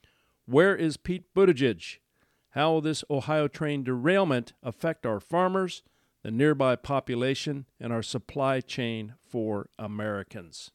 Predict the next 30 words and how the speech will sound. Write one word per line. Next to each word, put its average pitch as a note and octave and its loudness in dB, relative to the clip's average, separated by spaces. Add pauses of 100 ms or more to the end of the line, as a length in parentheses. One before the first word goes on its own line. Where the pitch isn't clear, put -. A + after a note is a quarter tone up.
(680)
All C3 -6
right, C3 -2
well, D#3+ -2
I F#3+ -2
heard, D3+ -2
uh, A#2 -6 (140)
Pete D3+ -10
Buttigieg B2+ 0
at B2 -4
that A#2+ -4
conference. B2 -6 (840)
He E3 -4
was D#3 2
just C3 -2
yucking C#3+ 0
it B2+ 0
up, B2+ 0
talking B2+ -4
about A#2+ -2
how A#2+ -2
great A#2+ -4
his A#2+ -2
job A2+ -4
is, A2+ -2
and A2+ -8
he A2 -6
has A2+ -4
all A#2 -2
these A#2 -4
resources. A2 -6